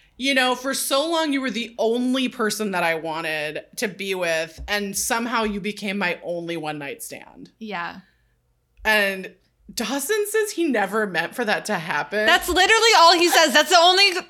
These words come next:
Speaker 2: part of the conversation he has. He never, he's not gonna say anything else in this whole scene.
Speaker 1: Yeah.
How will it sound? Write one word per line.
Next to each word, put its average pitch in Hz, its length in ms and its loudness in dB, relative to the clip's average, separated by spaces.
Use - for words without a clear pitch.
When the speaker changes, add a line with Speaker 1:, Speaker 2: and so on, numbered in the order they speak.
Speaker 2:
part 302 240 4
of 294 80 0
the 294 80 2
conversation 262 680 0
he 233 140 2
has. 226 260 2
He 254 80 -2
never, 254 240 0
he's 254 140 -6
not 277 140 0
gonna 330 120 0
say 320 140 0
anything 240 300 -2
else 196 260 0
in 214 80 -6
this 202 160 -6
whole 208 180 -4
scene. 202 400 -8
Speaker 1:
Yeah. 214 280 -4